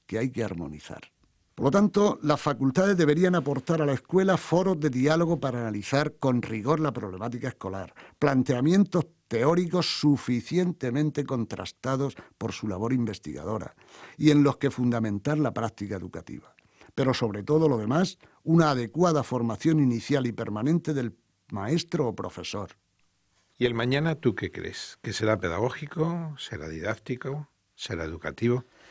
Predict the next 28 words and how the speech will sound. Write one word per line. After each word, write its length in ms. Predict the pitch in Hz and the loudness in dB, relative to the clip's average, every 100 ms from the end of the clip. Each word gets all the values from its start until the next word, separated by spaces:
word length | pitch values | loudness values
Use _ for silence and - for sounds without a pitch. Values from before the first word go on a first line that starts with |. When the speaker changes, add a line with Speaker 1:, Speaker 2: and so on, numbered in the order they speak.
| - - _ _ | -20 -20 _ _
Speaker 1:
Pues 140 | - 135 | -8 -4
no 220 | 147 190 | 0 2
sé 180 | - 170 | 4 4
el 140 | 143 | 4
mañana. 600 | 110 101 117 139 120 107 | 2 -2 0 2 2 -2
El 100 | 107 | -2
hoy 400 | 147 165 180 180 | 2 4 4 0
me 440 | 165 151 135 123 117 | -2 -2 -2 -2 -2
atrevo 360 | 113 127 147 | -4 0 2
a 60 | 156 | 4
decir 320 | 139 143 151 | 2 2 0
que 100 | - | -2
está 320 | 123 - 127 | -6 -4 -2
impregnado 720 | 139 143 139 117 113 131 135 | 0 0 -2 -2 -2 0 0
ante 340 | 123 113 - 104 | 0 -2 -4 -6
todo 400 | 143 165 180 175 - _ _ | 0 0 0 -2 -6 _ _
de 300 | 113 98 113 | -12 -8 -4
un 120 | 143 | -4
componente 1040 | 143 135 123 110 127 135 - 143 143 143 131 | -2 -4 -4 -4 -2 -2 -2 -2 0 0 -2
singularmente 840 | - 117 104 113 120 120 131 131 | -4 -4 -4 -4 -4 0 0 -2
pedagógico, 880 | 101 90 95 131 - 92 87 82 - _ _ _ _ | -6 -8 -4 -6 -6 -12 -14 -16 -18 _ _ _ _
eh, 140 | 65 | -16
tanto 400 | - 104 107 113 | -10 -6 -6 -6
en 120 | 110 113 | -4 -4
lo 120 | 107 | -4
didáctico 680 | 117 123 139 - 135 147 135 | -4 -2 -2 -4 -8 -6 -6
como 200 | 117 107 | -4 -4
organizativo. 840 | 98 90 90 - - - - - | -6 -10 -12 -14 -16 -16 -18 -20